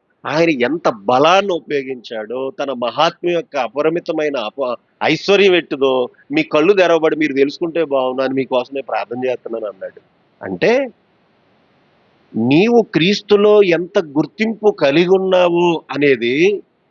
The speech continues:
ఎంత విలువ నీకుందో, ఎంత ప్రాధాన్యత నీకుందో, ఎంత ప్రేమ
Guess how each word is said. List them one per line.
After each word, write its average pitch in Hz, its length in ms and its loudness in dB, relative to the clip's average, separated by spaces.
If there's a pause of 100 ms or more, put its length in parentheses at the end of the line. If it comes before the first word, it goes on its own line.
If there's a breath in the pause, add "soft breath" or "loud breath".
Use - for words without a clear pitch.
(120)
ఎంత 175 760 0
విలువ 190 340 4
నీకుందో, 147 680 -4
ఎంత 170 320 -2
ప్రాధాన్యత 185 800 2
నీకుందో, 147 640 -6
ఎంత 151 320 -4
ప్రేమ 185 400 0